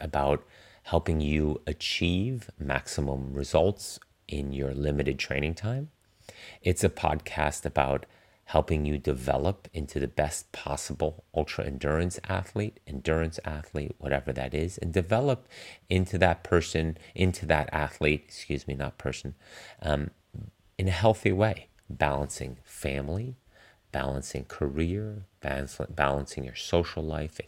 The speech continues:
kids' activities and so forth, and how to still maximize that remaining time that you have to yourself every day in prep for your own goals and for your own desired outcomes,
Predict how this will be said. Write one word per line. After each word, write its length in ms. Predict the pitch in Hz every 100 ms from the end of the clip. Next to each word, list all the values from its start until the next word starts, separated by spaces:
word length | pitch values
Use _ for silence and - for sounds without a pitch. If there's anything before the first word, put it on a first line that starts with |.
| _
kids' 360 | - 87 76 73
activities 680 | 71 - - 76 71 71 -
and 80 | 69
so 260 | - 78
forth, 360 | 78 - 71 - - - - - -
and 100 | 82
how 260 | - 131
to 120 | 120 -
still 500 | - - 92 92 92
maximize 840 | 78 76 - 78 69 69 71 -
that 220 | - - -
remaining 760 | 80 76 76 82 90 90 87
time 600 | - - 85 80 98 131 127 - - -
that 160 | -
you 140 | 85 87
have 340 | 87 95 92
to 100 | -
yourself 520 | 98 - 73 69 - -
every 260 | 71 82
day 400 | 69 69 67 67 - - - -
in 180 | - 73
prep 460 | - - 80 - _ _
for 180 | _ -
your 180 | 71 62 -
own 360 | 76 73 73
goals 500 | 71 69 67 67 - - _ _ -
and 220 | 71 -
for 100 | 73
your 180 | 69 78
own 260 | 80 82
desired 500 | 78 73 78 76 76
outcomes, 720 | 65 69 - - 65 65 67